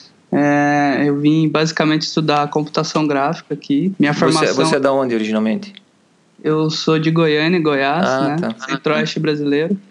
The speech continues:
Speaker 1: Eu me formei em Relações Internacionais, mas eu comecei trabalhando como designer gráfico bem cedo, né? Bem, com dezesseis anos eu já, eu já tava empregado trabalhando como designer gráfico, né?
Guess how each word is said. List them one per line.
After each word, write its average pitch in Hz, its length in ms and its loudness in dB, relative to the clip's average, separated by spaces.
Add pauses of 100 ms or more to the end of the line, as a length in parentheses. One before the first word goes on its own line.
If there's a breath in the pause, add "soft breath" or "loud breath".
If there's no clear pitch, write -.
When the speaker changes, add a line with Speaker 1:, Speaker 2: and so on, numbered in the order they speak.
(140)
Speaker 1:
Eu 185 120 4
me 202 140 4
formei 214 520 2
em 208 40 4
Relações 208 460 0
Internacionais, 208 1080 0
mas 190 300 0
eu 202 120 0
comecei 202 460 0
trabalhando 190 460 0
como 185 320 0
designer 165 380 0
gráfico 156 580 -2
bem 143 260 0
cedo, 147 480 -2
né? 139 360 0
Bem, 139 520 0
com 143 220 -2
dezesseis 151 580 0
anos 147 380 0
eu 143 140 0
já, 139 340 -2 (640 loud breath)
eu - 100 2
já 147 140 2
tava 147 200 0
empregado 156 680 0
trabalhando 156 340 0
como 156 180 -2
designer 151 360 -2
gráfico, 135 480 -4
né? 135 200 -4